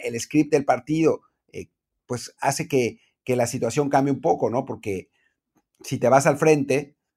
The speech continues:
em, como, como sucede con el, con el Toluca en los dos partidos, digamos, en las dos series,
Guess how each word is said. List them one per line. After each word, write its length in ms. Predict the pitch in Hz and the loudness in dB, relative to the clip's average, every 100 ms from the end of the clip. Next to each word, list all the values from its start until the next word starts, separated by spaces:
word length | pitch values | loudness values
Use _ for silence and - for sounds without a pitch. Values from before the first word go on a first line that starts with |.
| _ _ | _ _
em, 420 | - 90 87 85 | -12 -10 -10 -14
como, 280 | 82 90 85 | -14 -12 -12
como 160 | 95 98 | -12 -6
sucede 380 | 139 131 123 | -2 0 -2
con 180 | - 98 | -6 -6
el, 320 | 92 90 87 | -6 -8 -12
con 140 | - 95 | -12 -6
el 60 | |
Toluca 200 | 120 135 | -2 0
en 80 | 123 | 0
los 140 | 107 101 | -2 -2
dos 160 | 143 | -2
partidos, 400 | 139 113 131 127 | 0 -2 0 -2
digamos, 180 | 120 107 | -2 -6
en 80 | 101 | -6
las 140 | 95 | -6
dos 260 | 107 120 - | -6 -6 -10
series, 720 | - - 135 117 104 - | -16 -6 -4 -2 -4 -8